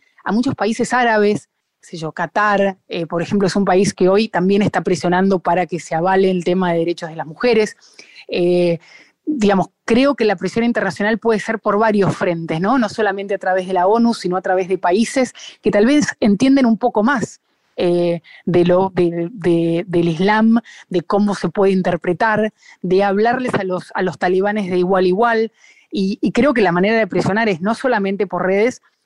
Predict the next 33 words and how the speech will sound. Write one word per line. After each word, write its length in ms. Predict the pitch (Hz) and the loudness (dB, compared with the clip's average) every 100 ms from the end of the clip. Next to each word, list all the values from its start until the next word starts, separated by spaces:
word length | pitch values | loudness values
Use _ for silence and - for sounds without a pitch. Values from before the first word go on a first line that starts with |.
| _ | _
sino 220 | - 190 | -4 -2
que 100 | 220 | 0
también 300 | 190 185 214 | 0 2 2
eventualmente 920 | 247 190 185 208 208 214 226 262 262 _ _ | 2 2 2 2 2 2 2 0 -2 _ _
eso 200 | - - | -8 -4
se 100 | 233 | -2
puede 220 | 185 208 208 | 0 2 0
hacer, 440 | - 214 233 - _ _ | 0 0 0 -4 _ _
digamos, 560 | 285 180 175 165 160 - _ _ _ | -4 -2 0 -2 -2 -8 _ _ _
que 120 | - 170 | -2 0
no 100 | 208 | 2
es 100 | - | 2
que, 160 | 196 | -2
que, 280 | - - 185 | -2 -2 -2
que 220 | - 190 | -2 -4
soy 160 | 175 190 | 2 2
una 140 | 190 | 2
persona 360 | 165 151 - 175 | 0 -2 0 0
a 20 | |
la 120 | 190 | 0
que 100 | - | -2
le 100 | 170 | -2
gusta 340 | 170 202 - 180 | -2 -4 -4 -4
que, 280 | 170 170 - | -4 -6 -4
que 120 | 170 | -4
se 140 | - | -2
sancione 800 | 156 165 156 - 190 214 208 185 165 | -2 0 0 2 2 4 4 4 2
o 80 | |
que 280 | 156 165 160 | 0 0 0
nada, 320 | 175 214 170 | 0 0 0
¿no? 120 | 165 233 | 0 -2
Pero 180 | 185 | 0
bueno, 220 | 196 196 | 0 -2